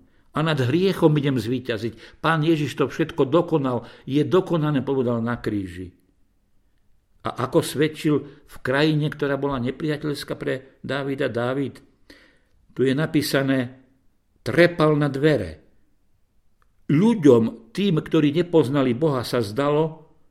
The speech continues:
že to trepanie nemá zmysel, ale on netrepal nezmyselne. Sú výklady, kde sa hovorí, že vyznával meno Ježiš, kríž,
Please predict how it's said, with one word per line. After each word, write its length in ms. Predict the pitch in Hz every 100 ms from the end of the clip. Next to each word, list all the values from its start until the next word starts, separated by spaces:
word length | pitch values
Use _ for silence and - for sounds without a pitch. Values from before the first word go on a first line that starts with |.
| _ _ _
že 160 | 120 127
to 160 | 135
trepanie 800 | 165 160 170 139 127 131 131 131 127
nemá 320 | 147 139 135
zmysel, 560 | 113 151 - 123 113 -
ale 240 | 123 123 -
on 240 | 151 151 - - -
netrepal 720 | 147 190 - 131 127 127 117
nezmyselne. 1040 | 110 113 110 117 110 117 110 110 117 85 - _ _ _ _ _ -
Sú 320 | 151 165 165
výklady, 720 | 127 180 202 139 123 113 113
kde 80 | 127
sa 160 | 127 139
hovorí, 400 | 165 151 147 127
že 160 | 131
vyznával 640 | 127 185 135 151 147 139 131
meno 480 | 156 151 131 -
Ježiš, 720 | - 127 175 139 104 95 - -
kríž, 640 | 143 190 170 95 -